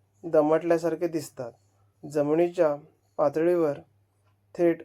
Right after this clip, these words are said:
उष्माघातामुळे इतर जातीमध्ये एक पुष्कळ फांद्या किंवा खवलेला स्टेम असू शकतो,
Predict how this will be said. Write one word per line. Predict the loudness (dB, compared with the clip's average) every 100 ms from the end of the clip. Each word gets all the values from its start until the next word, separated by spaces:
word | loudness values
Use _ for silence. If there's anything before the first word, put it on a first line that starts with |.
| -14
उष्माघातामुळे | -14 -4 0 0 0 2 2 0 -2 -8 -18 _ _ _ _
इतर | -10 2 4 4
जातीमध्ये | 4 2 2 2 2 -2 -10 -16 _ -4
एक | -2 -2 -8 _ _
पुष्कळ | -14 -10 0 0
फांद्या | 0 -2 0 -2 -4 _ _ _ -4
किंवा | 0 0 -2 -4 _ _ _ _ -6
खवलेला | -4 0 2 4 2 -2
स्टेम | -8 -20 -8 -2 0 0
असू | -4 -6
शकतो, | -8 -8 -10 -14